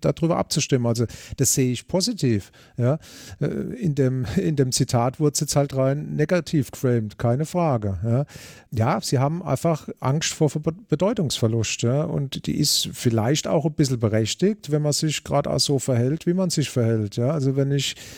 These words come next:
wenn ich das Lied der, der Gewerkschaften singe wie vor fünfzig, sechzig Jahren, aber die Welt, äh, dreht sich auf einmal weiter, ja, und wir sind in einer k-, hochkomplexe Gesellschaft mittlerweile unterwegs und dann muss ich halt auch in, in so einer Hochkomplexe mehr auf Kooperation und mehr auf, ähm,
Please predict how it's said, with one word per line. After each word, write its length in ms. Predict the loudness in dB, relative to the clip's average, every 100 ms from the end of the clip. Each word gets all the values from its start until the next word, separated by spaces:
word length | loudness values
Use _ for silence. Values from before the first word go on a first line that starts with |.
| -8 0
wenn 140 | 0
ich 180 | 0 0
das 220 | 0 2
Lied 400 | 2 0 -2 0
der, 500 | 2 2 0 -2 -4
der 180 | -2 -2
Gewerkschaften 680 | 0 0 0 0 -2 0 0
singe 320 | 2 0 0
wie 100 | 0
vor 160 | 0
fünfzig, 480 | 2 0 0 0 0
sechzig 480 | 2 0 0 -2 0
Jahren, 520 | 2 2 0 0 -2
aber 180 | 0 0
die 160 | 2 2
Welt, 480 | 0 -2 -8 -10
äh, 260 | -2 0 0
dreht 300 | 0 0 2
sich 180 | -2 -2
auf 160 | 0
einmal 280 | 2 2 2
weiter, 420 | 2 0 0 0
ja, 140 | 2 0
und 220 | -2 0
wir 120 | 0
sind 220 | 2 0
in 140 | 0 0
einer 120 | 0
k-, 240 | 0 0
hochkomplexe 840 | 0 0 0 0 2 0 2 0 0
Gesellschaft 640 | 0 0 0 0 -2 0
mittlerweile 600 | 0 0 0 0 0 0
unterwegs 720 | -2 0 0 2 2 0 0 -2
und 160 | 0
dann 100 | 0
muss 300 | 0 0 0
ich 180 | 0 0
halt 240 | 0 0
auch 300 | 0 0 0
in, 280 | 0 -2 -2
in 140 | -2 0
so 120 | 0
einer 160 | 2
Hochkomplexe 960 | 2 0 -2 -2 0 0 0 0 0 -2
mehr 340 | -2 0 0
auf 180 | 0 -4
Kooperation 880 | 0 0 0 0 -2 0 0 0 -2
und 260 | -2 -4 0
mehr 260 | 0 0
auf, 300 | 0 -4 -2
ähm, 380 | 0 2 0